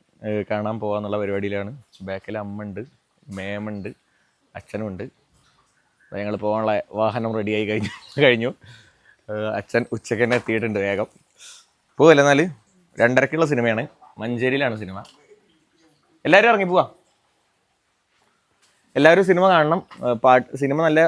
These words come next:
ആദ്യത്തെ ഷോ കഴിഞ്ഞപ്പോ നല്ല റിവ്യൂ ആണ് വന്നത് എന്നുള്ളതൊക്കെ കണ്ടു, നല്ല റേറ്റിംഗ് ഒക്കെ ഉണ്ട്. അപ്പോ എല്ലാവരും സിനിമ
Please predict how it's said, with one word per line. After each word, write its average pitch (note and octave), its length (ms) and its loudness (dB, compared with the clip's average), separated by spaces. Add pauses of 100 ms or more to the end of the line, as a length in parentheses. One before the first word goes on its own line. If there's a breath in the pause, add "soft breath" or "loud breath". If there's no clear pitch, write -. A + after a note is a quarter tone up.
ആദ്യത്തെ C3+ 340 4
ഷോ D#3 180 0
കഴിഞ്ഞപ്പോ D3+ 280 0
നല്ല C#3+ 160 -2 (100)
റിവ്യൂ C3+ 240 -4
ആണ് D3+ 100 -4
വന്നത് C#3 260 -2
എന്നുള്ളതൊക്കെ C#3 400 -2 (340)
കണ്ടു, A2+ 280 0 (180)
നല്ല A2+ 160 -4
റേറ്റിംഗ് A2+ 400 -2
ഒക്കെ A#2 160 -4
ഉണ്ട്. G2 140 -8 (880)
അപ്പോ G2+ 220 -6 (320)
എല്ലാവരും G#2+ 360 -2
സിനിമ G#2+ 220 -8